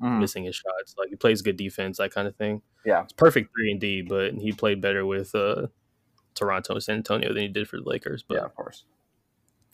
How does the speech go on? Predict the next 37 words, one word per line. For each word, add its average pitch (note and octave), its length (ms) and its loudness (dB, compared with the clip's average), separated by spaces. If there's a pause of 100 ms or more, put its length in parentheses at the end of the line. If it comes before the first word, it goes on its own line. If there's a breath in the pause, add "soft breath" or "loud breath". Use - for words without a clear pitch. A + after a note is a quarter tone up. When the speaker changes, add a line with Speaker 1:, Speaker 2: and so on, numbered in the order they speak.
Speaker 2:
whatever. G#2+ 420 0 (120)
But B2+ 100 8
anyway, D#3 180 12
I - 40 12
just F3 100 8
wanted E3 180 10
to A#2 80 2
say, G2+ 500 6 (180)
you G#2 100 0
know, F#2+ 400 0 (240)
like, F#2+ 200 0
people A#2 220 2
are G2+ 120 4
like, F#2+ 400 0 (420)
"Do A2+ 140 4
it G#2 60 2
for G#2+ 100 2
Kobe," G2+ 400 4
but G2 220 2
I A2 180 8
haven't C3 200 6
Speaker 1:
Mm. G#2 40 2
Speaker 2:
heard A2 200 6
Vanessa, G2+ 640 2 (400 soft breath)
I G#2+ 100 6
haven't A2+ 200 6
heard A2 180 6
the G2+ 60 -2
daughters, G2+ 580 4
like, G2 180 2
that G2 160 2
are F#2+ 60 -2
still G2+ 240 0
alive G2 320 0
come G#2 160 0
out F#2+ 120 0
and, F#2+ 200 -8